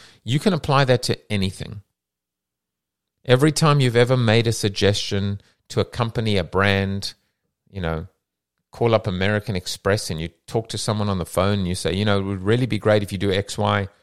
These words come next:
and Z." We never expect someone to follow up with us a day, a week, a month later. Hey, just wanna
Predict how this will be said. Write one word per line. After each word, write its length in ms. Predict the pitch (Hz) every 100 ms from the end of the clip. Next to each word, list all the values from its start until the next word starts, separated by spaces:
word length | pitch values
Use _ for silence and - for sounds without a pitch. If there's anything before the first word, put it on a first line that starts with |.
| _ _ _ _ _
and 220 | - 104 98
Z." 340 | 104 110 151 _ _ _ _ _ _ _ _ _ _ _ _ _ _ _ _ _ _ _ -
We 160 | 127
never 300 | 175 190 117
expect 440 | 104 - - 104 -
someone 380 | 98 95 95 95
to 300 | - 90 87 _ _ _ _
follow 360 | - 113 101 95
up 240 | 131 -
with 120 | 135
us 320 | 170 196 - -
a 60 | 104
day, 280 | 101 107
a 80 | 123
week, 280 | 92 113 127
a 40 |
month 280 | 95 104 110
later. 320 | 90 98 117
Hey, 180 | 113 131
just 220 | 117 120
wanna 280 | 120 110 95